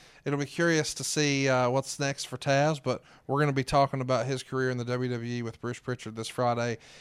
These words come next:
If you wanna get more information about any of those shows, just follow me on Twitter at Hey Hey It's Conrad.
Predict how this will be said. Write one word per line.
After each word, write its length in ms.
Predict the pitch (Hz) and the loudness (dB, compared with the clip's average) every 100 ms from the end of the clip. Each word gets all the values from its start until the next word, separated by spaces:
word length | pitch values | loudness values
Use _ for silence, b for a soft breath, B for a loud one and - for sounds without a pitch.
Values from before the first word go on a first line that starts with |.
| b | b
If 140 | 135 131 | -4 0
you 80 | 139 | 2
wanna 260 | 151 143 | 4 2
get 160 | 131 117 | 0 -2
more 140 | 143 | -2
information 440 | 143 135 135 - 127 | -2 0 -2 -2 0
about 160 | 120 | 0
any 160 | 143 156 | 0 0
of 60 | |
those 160 | 123 113 | 0 -2
shows, 260 | 127 120 120 | -2 -4 -4
just 160 | 127 | -6
follow 300 | - 135 127 | 2 4 4
me 160 | 131 143 | 0 -2
on 140 | 123 | -2
Twitter 400 | - 160 135 123 b b b - | -2 -2 0 -2 b b b -2
at 220 | 135 - | 0 0
Hey 140 | - 135 | -2 -2
Hey 280 | 131 131 139 | 0 0 -2
It's 200 | 131 - | -6 -6
Conrad. 460 | 165 160 73 69 | -4 -4 -6 -8